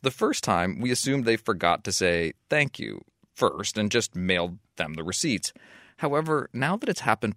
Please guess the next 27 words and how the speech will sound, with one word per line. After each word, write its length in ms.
four 300
times 420
now, 380
where 120
we 120
don't 320
get 160
a 260
"thank 260
you" 80
text, 460
but 180
only 320
a 80
one-sentence 720
request 480
for 220
a 60
gift 320
receipt, 480
literally 640
the 160
one 160
we 100
got 200
today 240
was, 340